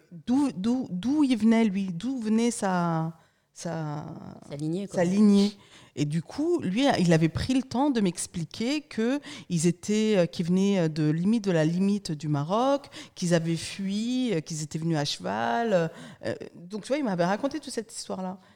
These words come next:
Speaker 1: Je suis sûre que mes cousins qui ont la mê-, le même âge que moi, plus jeunes ou plus vieux, ne sont absolument pas au courant de cette histoire-là. Mais parce que la curiosité, euh,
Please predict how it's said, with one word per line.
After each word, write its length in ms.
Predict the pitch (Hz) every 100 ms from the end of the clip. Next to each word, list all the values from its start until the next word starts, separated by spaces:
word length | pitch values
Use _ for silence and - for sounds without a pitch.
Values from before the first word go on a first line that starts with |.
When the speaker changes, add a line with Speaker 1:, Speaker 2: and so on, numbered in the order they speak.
| _
Speaker 1:
Je 80 | -
suis 100 | 185
sûre 200 | 285 285
que 80 | 190
mes 160 | 208
cousins 400 | - 233 208 208
qui 100 | -
ont 40 | 147
la 100 | 143
mê-, 200 | 165 165
le 120 | 170
même 160 | 175 190
âge 200 | 196 -
que 100 | 175
moi, 260 | 170 170 165
plus 200 | 165 165
jeunes 200 | 170 160
ou 60 |
plus 200 | 143 156
vieux, 240 | 151 226 - - - 160
ne 60 |
sont 200 | 147 - -
absolument 460 | 208 - 202 170
pas 200 | 156 202
au 40 | 180
courant 420 | - 160 214 302 - _ -
de 200 | 160 220
cette 240 | 220 214
histoire-là. 420 | 202 - 208 202 196 _ _ _ _ _
Mais 60 | 170
parce 180 | 170 -
que 80 | 233
la 120 | 233
curiosité, 840 | - 170 151 147 147 - 240 269
euh, 260 | 190 156